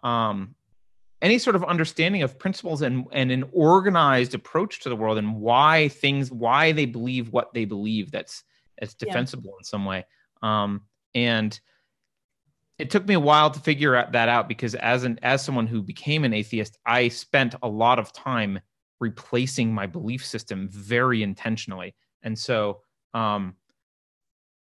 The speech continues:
Speaker 1: I don't have that void. I don't feel like I'm rudderless.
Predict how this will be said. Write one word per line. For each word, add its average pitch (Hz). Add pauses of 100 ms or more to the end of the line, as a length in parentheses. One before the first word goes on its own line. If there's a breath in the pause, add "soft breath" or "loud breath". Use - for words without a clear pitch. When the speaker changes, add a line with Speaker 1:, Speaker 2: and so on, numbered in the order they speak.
Speaker 1:
I 151
don't 143
have 135
that 113
void. 107
I 131
don't 135
feel 143
like 117
I'm 95
rudderless. 95